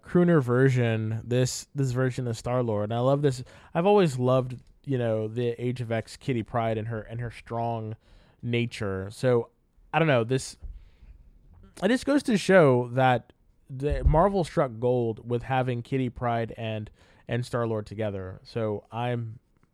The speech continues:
I don't know. I, I never would have thought that their relationship would have worked. And again, that's another, that's another relationship that worked, that has worked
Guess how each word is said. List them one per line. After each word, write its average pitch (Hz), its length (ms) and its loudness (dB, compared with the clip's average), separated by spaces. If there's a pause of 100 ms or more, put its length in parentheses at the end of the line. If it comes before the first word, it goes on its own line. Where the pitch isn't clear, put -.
(300)
I 175 60 2
don't 240 100 6
know. 135 200 8
I, 131 160 -2
I 143 40 -2
never 165 260 2
would 185 140 4
have 170 120 2
thought 160 240 2
that 151 160 -8
their 147 200 2
relationship 131 580 -2
would 131 120 -4
have 113 80 0
worked. 117 340 -4 (420)
And - 100 0
again, 170 260 4
that's 151 240 2
another, 190 180 0
that's 151 260 0
another 233 200 0
relationship 147 500 -2
that 127 120 0
worked, 127 340 -4 (160)
that 135 240 4
has 135 180 0
worked 127 320 -2